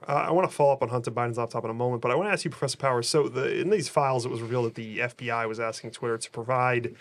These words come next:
uh, you know, you mentioned a privacy issue, you know, another privacy issue, provide information about, uh,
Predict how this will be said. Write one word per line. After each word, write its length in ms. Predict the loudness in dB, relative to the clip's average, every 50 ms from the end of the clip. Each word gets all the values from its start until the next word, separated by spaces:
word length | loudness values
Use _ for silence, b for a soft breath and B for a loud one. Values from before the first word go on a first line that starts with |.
| B B B B B B -2
uh, 300 | 2 4 4 4 4 2
you 100 | 2 0
know, 60 | -2 -4
you 140 | -4 -4
mentioned 240 | -4 -4 -4 -6 -8
a 100 | -4 0
privacy 420 | 2 4 4 4 2 0 -2 -4 -4
issue, 260 | -4 -6 -8 -10 -8
you 100 | -6 -6
know, 80 | -2
another 260 | -2 0 0 0 0 -2 -4 _ _
privacy 380 | -6 -4 -2 -2 -2 -4 -6 -8
issue, 160 | -8 -8 -10
provide 260 | -4 0 0 2 2
information 480 | 0 0 -2 -2 -2 0 0 -2 -2 -2
about, 300 | 0 2 2 2 2 -2 -6 -12
uh, 120 | -14 -14